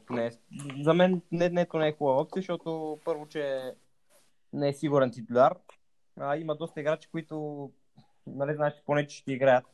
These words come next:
Тъй като, примерно,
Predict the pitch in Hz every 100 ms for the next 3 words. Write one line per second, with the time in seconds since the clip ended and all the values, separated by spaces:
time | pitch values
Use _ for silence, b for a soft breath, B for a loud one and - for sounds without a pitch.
0 | _ _ _ _ _ _ _ _ _ _
1 | _ _ 143 139 135 135 135 131 127 123
2 | 120 _ _ _ _ _ _ _ _ _
3 | _ _ - 147 147 143 143 143